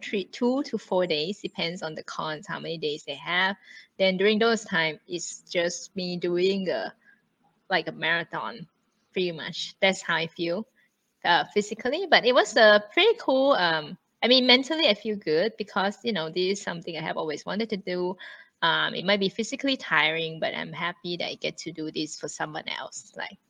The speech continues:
somebody would, uh, like me, like, make art enough to actually commission me to draw,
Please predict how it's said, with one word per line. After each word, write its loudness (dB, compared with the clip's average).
somebody 2
would, 0
uh, -4
like 4
me, 2
like, 2
make 2
art 2
enough -2
to -4
actually -4
commission -4
me -4
to -8
draw, 0